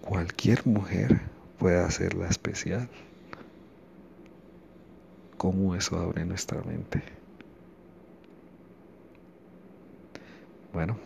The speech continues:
yo creo que lo voy a dejar hasta acá. Espero que me haya hecho entender.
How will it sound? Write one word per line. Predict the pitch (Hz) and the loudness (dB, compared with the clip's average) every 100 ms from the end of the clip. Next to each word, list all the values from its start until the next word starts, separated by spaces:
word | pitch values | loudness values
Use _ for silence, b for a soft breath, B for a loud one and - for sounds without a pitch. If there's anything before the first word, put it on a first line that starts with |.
| B B - | B B -8
yo | 92 | -4
creo | - 120 | 0 0
que | - | 0
lo | 113 | 2
voy | 95 87 | 2 2
a | |
dejar | 92 101 95 | 2 0 -2
hasta | 92 - | -2 -2
acá. | - 104 131 - - - - - B B B B B B B - | 2 2 2 -8 -20 -20 -20 -20 B B B B B B B -14
Espero | - - - 90 | -12 -4 -2 -2
que | - 92 87 | 0 0 0
me | - 90 | -2 0
haya | 82 87 | 2 0
hecho | 82 - | 0 -4
entender. | 98 - 80 78 127 | -4 -4 -2 0 0